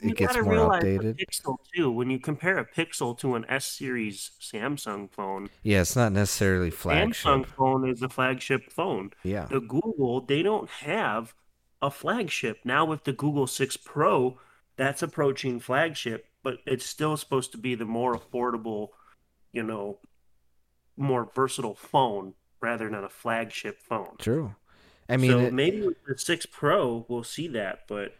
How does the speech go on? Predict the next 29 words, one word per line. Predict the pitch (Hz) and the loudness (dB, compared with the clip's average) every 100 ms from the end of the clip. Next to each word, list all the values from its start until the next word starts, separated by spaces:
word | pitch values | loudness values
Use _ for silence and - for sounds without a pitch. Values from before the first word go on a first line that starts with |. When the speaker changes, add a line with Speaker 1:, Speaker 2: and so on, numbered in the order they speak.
| - | -10
Speaker 1:
I | 113 113 110 - _ _ - | -8 -8 -10 -16 _ _ -6
Speaker 2:
Yeah, | 123 139 | -2 0
let, | 101 104 117 117 | 0 -2 -2 2
Speaker 1:
that's | 135 151 | 2 2
Speaker 2:
let's, | - | 2
Speaker 1:
what | 139 | 4
Speaker 2:
yeah, | 139 95 | 6 4
Speaker 1:
Google | 135 | 4
Speaker 2:
fingers | 123 156 175 170 - | 4 6 6 4 2
Speaker 1:
did. | |
Speaker 2:
crossed | - - 120 117 104 - | -2 2 4 4 0 -2
that | 107 92 87 - | 2 2 2 -2
the | 90 85 | -2 0
Pixel | - 95 - 101 | 2 0 0 -4
six | 87 92 87 - | -2 0 -2 -2
is | 87 85 | -6 -4
really | 80 78 | -4 -4
good. | 76 76 80 98 - - - - - | -2 -2 -2 -4 -10 -20 -20 -20 -4
Um, | 87 92 90 90 87 - | 2 4 6 4 2 2
but | 110 104 | 4 2
I | - 104 | 0 0
don't | 135 | 2
know. | 139 147 | 2 2
I | 98 | 2
definitely, | 95 107 - 117 110 107 101 90 71 - | 2 0 0 0 2 2 2 0 -2 -4
uh, | 82 78 73 55 | -2 0 -2 -2
I'm | 82 87 | -2 -2
stuck | - - 95 - | -4 -2 -2 -2
between | 95 - - 85 85 85 82 | -6 -4 -4 -2 0 -2 -4